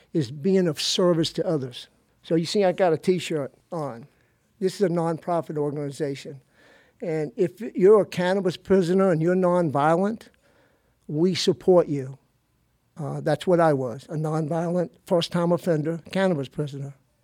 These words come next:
And I got sentenced to the remaining balance of my natural life. I got a life sentence for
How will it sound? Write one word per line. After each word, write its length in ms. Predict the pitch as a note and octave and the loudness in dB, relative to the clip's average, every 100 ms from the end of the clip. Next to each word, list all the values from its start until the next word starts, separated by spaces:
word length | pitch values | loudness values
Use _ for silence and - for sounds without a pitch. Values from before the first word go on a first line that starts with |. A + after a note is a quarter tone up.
| _ _ _ | _ _ _
And 120 | D#3+ | -4
I 60 | D3+ | 0
got 180 | D#3+ - D4 | -2 -2 -10
sentenced 460 | E3 - F3+ F3+ - | -4 0 0 -2 -2
to 80 | D#3+ | 0
the 60 | |
remaining 480 | D3+ D#3 D#3+ E3 D#3+ | 2 2 2 2 0
balance 340 | D#3 D3+ D#3 - | 0 0 -2 -4
of 60 | |
my 120 | C#3+ | -6
natural 460 | D3 D3 C#3+ D#3+ C#3 | -4 -4 -4 -4 -4
life. 300 | C3+ G#2 - _ _ _ _ _ _ _ _ - | -2 -4 -10 _ _ _ _ _ _ _ _ -2
I 40 | |
got 140 | G3+ F3+ | 2 4
a 80 | |
life 260 | C#3 F3+ F3+ | 4 2 2
sentence 360 | - F3+ D#3 - | 0 -2 -2 -4
for 340 | - C#3+ | -4 -4